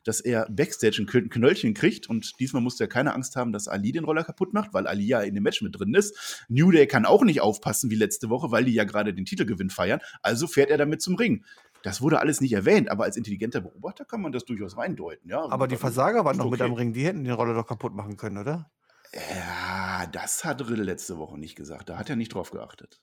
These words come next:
Speaker 1: Ja.
Speaker 2: Ach so, okay.
Speaker 1: Retribution, ja. Na ja, zum Match, äh, ja, das ist aufgebaut, das verspricht viel, das, das hätte, das hat Pay-Per-View-Kaliber, das Match.
Speaker 2: <laughs>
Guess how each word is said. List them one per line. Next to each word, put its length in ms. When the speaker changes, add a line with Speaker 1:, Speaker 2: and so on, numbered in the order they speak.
Speaker 1:
Ja. 100
Speaker 2:
Ach 60
so, 160
okay. 380
Speaker 1:
Retribution, 1600
ja. 240
Na 120
ja, 120
zum 160
Match, 300
äh, 340
ja, 320
das 160
ist 100
aufgebaut, 500
das 100
verspricht 420
viel, 260
das, 200
das 160
hätte, 320
das 160
hat 200
Pay-Per-View-Kaliber, 840
das 160
Match. 380
Speaker 2:
<laughs> 60